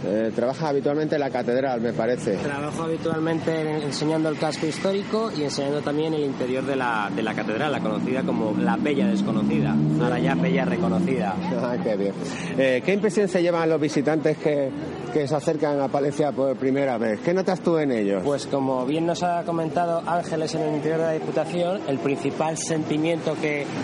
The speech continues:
Speaker 2: yo noto en los, en los visitantes foráneos es la sorpresa.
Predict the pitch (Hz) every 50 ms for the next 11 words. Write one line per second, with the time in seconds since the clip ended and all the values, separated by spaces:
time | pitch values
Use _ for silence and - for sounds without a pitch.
0 | - - - - - 131 156 175 170 160 165 170 165 - 165 160 156 156 156 156
1 | 156 156 151 147 143 - - - 165 170 160 151 127 160 151 - 156 147 165 165
2 | 151 - 160 156 - - 160 165 175 180 180 175 170 175 196 208 - - - -
3 | - - - - 175 - - - 156 160 156 151 143 135 - 151 143 131 - -
4 | 165 156 147 143 - 123 104 104